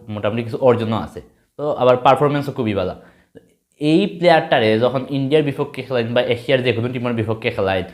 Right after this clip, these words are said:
সবারও ফোকাস তার দিকেই থাকবো, এইটা মানিয়ে নিতে হইব, তার দিকেই ফোকাসটা থাকবো। কারণ খুবই ভ্যালুয়েবল একটা প্লেয়ার আর, আহ, পারফর্মার। তো ওই হিসাবে যদি তার অ্যাটাকিং মিডও খেলা নিয়ে হয়, তাইলে দেখা যাইব এরা ডিফেন্স একটু স্ট্রং করবো। মনে হয়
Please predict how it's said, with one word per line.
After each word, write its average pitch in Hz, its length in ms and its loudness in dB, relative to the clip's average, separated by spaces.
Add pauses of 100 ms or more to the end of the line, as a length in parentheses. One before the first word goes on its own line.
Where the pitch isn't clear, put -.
(280)
সবারও 160 580 6
ফোকাস 131 320 2
তার 123 200 6
দিকেই 110 220 -2
থাকবো, - 320 -10 (580)
এইটা 120 300 2
মানিয়ে 123 320 2
নিতে 104 160 0
হইব, 98 100 -4
তার 123 220 2
দিকেই 127 200 -6
ফোকাসটা 117 400 -6
থাকবো। 92 300 -8 (440)
কারণ 101 360 -4 (160)
খুবই 117 200 -2
ভ্যালুয়েবল 127 460 6
একটা 117 200 2
প্লেয়ার 104 300 0 (680)
আর, 147 240 2
আহ, 113 280 6 (200)
পারফর্মার। 120 460 2 (560)
তো - 160 -20
ওই 175 160 4
হিসাবে 208 320 4
যদি 175 120 2
তার 180 240 6
অ্যাটাকিং 185 360 0 (100)
মিডও 160 240 4
খেলা 127 180 4
নিয়ে 113 180 0
হয়, 90 160 -6 (340)
তাইলে 165 280 6
দেখা 165 200 6
যাইব 160 160 4
এরা 156 320 6
ডিফেন্স 143 340 -2
একটু 120 200 -8
স্ট্রং 135 240 0
করবো। 107 280 -2
মনে 117 160 -2
হয় 120 140 -2